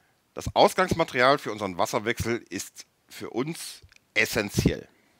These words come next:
Wenn ich eine schlechte Osmoseanlage habe oder eine Osmoseanlage habe, die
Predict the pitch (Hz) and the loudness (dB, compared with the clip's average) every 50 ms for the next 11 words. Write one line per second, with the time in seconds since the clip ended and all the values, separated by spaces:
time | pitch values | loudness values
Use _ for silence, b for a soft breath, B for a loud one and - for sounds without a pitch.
0 | _ _ _ _ _ _ _ b b b b b b b b b b b b b | _ _ _ _ _ _ _ b b b b b b b b b b b b b
1 | - - 123 165 202 - - - 131 135 135 131 127 127 127 127 113 104 117 113 | 0 2 2 2 2 0 2 4 4 4 4 4 0 -2 -4 -6 -6 -4 -2 0
2 | 113 113 110 - - 123 135 147 - - 123 120 - - 120 123 143 131 131 - | 0 0 -2 -2 0 0 0 0 0 -2 -2 -2 -2 0 0 0 2 2 0 -2
3 | 98 101 95 90 87 85 85 80 73 78 80 78 73 76 76 - - 98 107 104 | -2 -2 0 2 2 2 0 0 -2 -2 -2 -2 -2 -4 -8 -10 -6 -2 0 0
4 | 73 90 101 90 73 87 - 90 92 117 143 143 113 78 110 104 98 101 101 87 | 0 0 0 -4 -6 -8 -10 -8 -8 -6 -4 -4 -4 -2 0 0 0 2 2 0
5 | 76 80 90 95 107 101 107 92 87 87 - 101 107 107 107 104 107 | -2 0 0 0 0 -2 -6 -10 -10 -12 -10 -10 -8 -8 -8 -8 -10